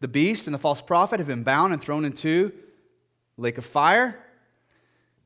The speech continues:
"Then I saw a great white throne and him who was seated on it. From his presence, earth and sky fled away,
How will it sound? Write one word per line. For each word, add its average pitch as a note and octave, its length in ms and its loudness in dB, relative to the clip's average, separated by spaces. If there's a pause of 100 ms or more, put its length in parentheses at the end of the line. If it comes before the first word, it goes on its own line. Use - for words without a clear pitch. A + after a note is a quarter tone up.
(140)
"Then D3+ 140 0
I F#3 40 2
saw F#3+ 260 2
a G3 40 2
great F3 240 0
white G3+ 220 0
throne D#3+ 440 -2 (320)
and D3+ 160 0
him G3 260 -2
who G3+ 120 2
was F#3 160 2
seated B3 380 2
on G#2 180 -4
it. E2 120 -18 (340)
From F#3 280 0
his F3+ 260 2
presence, F#3 800 -4 (460)
earth B3 420 4
and A3+ 120 0
sky D3+ 540 0 (120)
fled A#3 380 4
away, A3 500 4